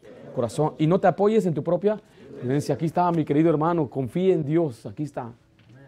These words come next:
"Pero es que yo aprendí otra cosa", fíate de Jehová. "Pero es que me inculcaron otra cosa". Aquí va la diferencia. Si tus padres nos enseñaron algo diferente, tenemos que aprender a fiarnos de Jehová.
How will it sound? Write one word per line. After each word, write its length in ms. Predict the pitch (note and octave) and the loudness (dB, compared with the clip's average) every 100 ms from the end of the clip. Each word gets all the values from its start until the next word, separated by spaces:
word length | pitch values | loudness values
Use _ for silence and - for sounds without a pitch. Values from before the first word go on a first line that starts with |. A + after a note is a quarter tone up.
| - _ _ - | -20 _ _ -4
"Pero 140 | C#3 | 0
es 140 | D#3+ F#3+ | 2 4
que 240 | G3+ D#3+ | 4 6
yo 340 | E3+ F#3+ G#3 | 8 10 10
aprendí 260 | F#3+ F3+ F3+ | 8 6 4
otra 160 | F#3 D#3+ | 4 2
cosa", 320 | F#3 D#3+ B2 - _ _ _ | 2 0 -4 -12 _ _ _
fíate 380 | - E3+ D#3 C3 | -2 0 2 0
de 100 | A#2 | -2
Jehová. 320 | A2 G#2 F#2 _ _ _ _ | -4 -6 -10 _ _ _ _
"Pero 140 | C3+ E3 | 0 2
es 60 | |
que 100 | G3+ | 2
me 100 | F3+ | 4
inculcaron 540 | F3 D#3 E3 E3+ F3+ F3+ | 4 4 4 6 4 2
otra 200 | F3 D#3 | 0 -2
cosa". 340 | D#3+ C3 A#2 | -2 -2 -6
Aquí 200 | A#2+ C#3 | -6 -2
va 100 | D#3 | 0
la 80 | D#3+ | 2
diferencia. 500 | D3 C#3+ D#3+ C#3+ C#3 | 2 2 0 0 -2
Si 140 | B2 | -2
tus 140 | A#2+ B2+ | -4 -2
padres 360 | C#3+ D3+ E3+ | 0 0 -2
nos 140 | D3 B2 | -4 -4
enseñaron 400 | B2 A#2+ C3+ C#3+ | -6 -4 -4 0
algo 240 | B2+ D3 | 0 2
diferente, 540 | D#3+ C#3+ C#3 F3 B2+ B2+ | 2 2 2 0 -2 -2
tenemos 300 | C3 C#3+ - | -2 -2 -2
que 80 | D#3 | -2
aprender 260 | C#3 D3 | -2 -2
a 60 | D3 | -2
fiarnos 480 | C#3 C#3 F#3 A3 - _ _ _ - | 0 0 0 -6 -10 _ _ _ -14
de 60 | |
Jehová. 280 | G#2+ A#2 A2+ | -6 -4 -6